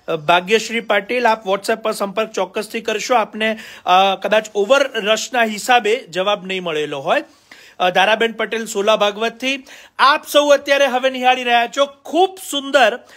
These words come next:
કાંજીવરમ અને કાંચીપુરમના લહેંગા કે જે આગામી નવરાત્રી અને ખાસ કરીને વેડિંગ સંગીતના ફંક્શન માટે આપ જેને પ્રાયોરિટી આપી શકો એવા પ્રકારની આ સિરીઝ છે.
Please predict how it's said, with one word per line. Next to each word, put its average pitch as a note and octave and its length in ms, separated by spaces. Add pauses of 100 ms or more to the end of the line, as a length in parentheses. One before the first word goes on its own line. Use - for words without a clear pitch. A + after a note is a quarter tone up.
(320)
કાંજીવરમ C#4+ 800
અને C#4 140
કાંચીપુરમના B3 1000
લહેંગા G#3 560 (340)
કે A#3 120
જે C4 240
આગામી B3+ 600
નવરાત્રી C4 720
અને A#3+ 300
ખાસ C4 460
કરીને B3 520 (500)
વેડિંગ C#4+ 480
સંગીતના C4 680
ફંક્શન A#3+ 500
માટે A#3 460
આપ A3 340
જેને A3 220
પ્રાયોરિટી G#3+ 560
આપી G3+ 220
શકો B3 420 (440)
એવા A3+ 220
પ્રકારની A#3 500
આ G#3 140
સિરીઝ G3 340 (140)
છે. C3+ 120